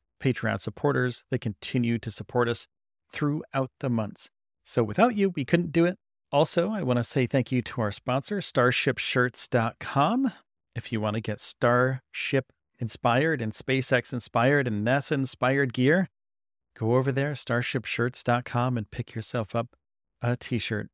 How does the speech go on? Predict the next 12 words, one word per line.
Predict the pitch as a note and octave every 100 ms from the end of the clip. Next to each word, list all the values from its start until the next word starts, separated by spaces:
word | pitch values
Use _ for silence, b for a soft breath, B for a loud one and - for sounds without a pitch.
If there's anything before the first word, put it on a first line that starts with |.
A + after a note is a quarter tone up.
| _ _
any | C#3+ D3+
size, | D3 - D3+ C#3+ D3 -
they | A2
ship | - C3 C#3
anywhere, | C#3 C#3 C3+ C3+ C3 B2+ _ b _ _ -
and | A2+
they're |
printed | - B2+ A2+ G#2
just | - G2+ -
for | -
you. | - - - _ _ _ -
Also, | D3+ G3 B3+ C4